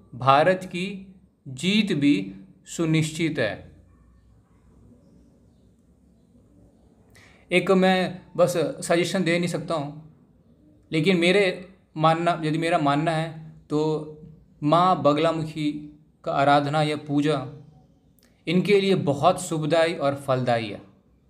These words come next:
इनको जरूर से करना चाहिए डेली बेसिस पे,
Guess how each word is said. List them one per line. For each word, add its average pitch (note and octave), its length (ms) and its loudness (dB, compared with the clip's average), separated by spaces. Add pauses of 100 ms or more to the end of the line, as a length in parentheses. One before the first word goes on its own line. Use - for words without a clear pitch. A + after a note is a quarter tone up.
(560)
इनको F#3 240 4
जरूर E3+ 300 2
से E3 180 -4 (480)
करना F3 280 6
चाहिए G2+ 380 -10 (380)
डेली D#3+ 260 0
बेसिस B2+ 320 -6
पे, - 180 -14